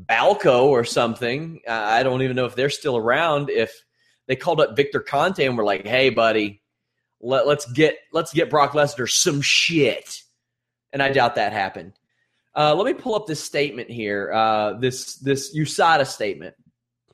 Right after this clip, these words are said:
But yeah, usada's gotta be a little quicker on the trigger than this. If these tests cost this much,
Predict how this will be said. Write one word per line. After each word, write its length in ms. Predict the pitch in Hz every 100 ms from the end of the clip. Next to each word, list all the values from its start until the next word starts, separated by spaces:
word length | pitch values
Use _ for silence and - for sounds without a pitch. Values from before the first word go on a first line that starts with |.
| _ _ _ _ _ _ _ _ _ _ _ _ _ _ _ _
But 100 | 147
yeah, 240 | 170 101 165
usada's 640 | 190 196 254 294 262 175
gotta 160 | 196
be 80 | 170
a 20 |
little 140 | 165 147
quicker 280 | - 156 147
on 60 |
the 60 | 123
trigger 280 | - 127 110
than 140 | 104
this. 300 | 98 98 -
If 220 | 160 135
these 180 | 135 214
tests 420 | - 185 165 -
cost 320 | - 156 143 -
this 200 | 143 156
much, 720 | 147 143 135 135 - -